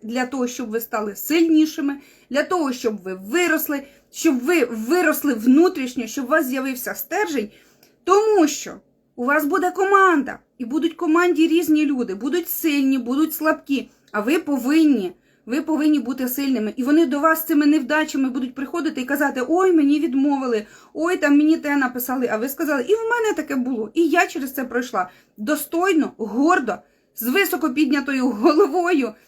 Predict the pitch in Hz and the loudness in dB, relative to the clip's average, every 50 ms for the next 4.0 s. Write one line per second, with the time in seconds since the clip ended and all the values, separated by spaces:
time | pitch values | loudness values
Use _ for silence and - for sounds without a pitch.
0 | _ _ _ - 240 226 247 339 339 339 320 269 220 214 - - 247 226 240 339 | _ _ _ -8 -4 0 2 4 4 6 4 2 0 -6 -8 -8 -6 -2 0 0
1 | 349 302 302 - - 330 320 247 285 233 277 285 277 269 - 233 240 - 254 233 | 2 2 0 -2 -2 -2 -2 -2 0 0 0 -2 -2 0 -2 -2 -2 0 -2 -2
2 | 233 269 254 - - 320 320 311 262 - 240 254 262 240 240 254 269 269 - 302 | -2 -4 -6 -2 -2 0 2 2 0 0 0 -2 0 0 -2 -4 -4 -2 2 2
3 | 302 302 285 269 262 247 262 - - 269 269 247 254 285 359 403 - - 220 - | 4 4 4 2 2 0 -2 -4 -4 -4 -2 0 0 0 0 -2 -2 -4 -6 -6